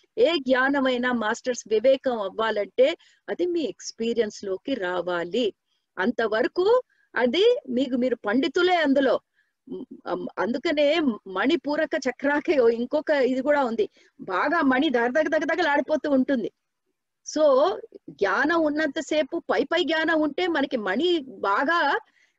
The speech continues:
క-, మెరుస్తోంది, కానీ లోపల కాంతి రావాలంటే అది మీ ఎక్స్పీరియన్స్ కింద మారాలి. So, ఎప్పుడైతే మీరు స్-, మీ చుట్టూ ఉన్న మానవాళికి సాయపడుతూ ఉంటారో, దాని వలన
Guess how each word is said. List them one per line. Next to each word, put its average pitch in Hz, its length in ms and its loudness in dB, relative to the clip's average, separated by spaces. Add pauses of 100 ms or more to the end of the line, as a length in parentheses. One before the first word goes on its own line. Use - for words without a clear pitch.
(100)
క-, 214 480 0 (480)
మెరుస్తోంది, 302 640 0
కానీ 269 300 0 (360)
లోపల 254 880 2
కాంతి 254 400 -2
రావాలంటే 208 880 0 (500)
అది - 220 -4
మీ 214 180 -4
ఎక్స్పీరియన్స్ 202 760 -4
కింద 208 340 -2 (460)
మారాలి. 185 540 -2 (360)
So, 262 60 4
ఎప్పుడైతే 339 680 0
మీరు 320 500 2
స్-, - 200 -8
మీ 254 340 0 (100)
చుట్టూ 330 280 -2
ఉన్న 320 240 0
మానవాళికి 294 1040 0 (440)
సాయపడుతూ 285 760 0
ఉంటారో, 247 680 2
దాని 220 640 -2
వలన 247 720 0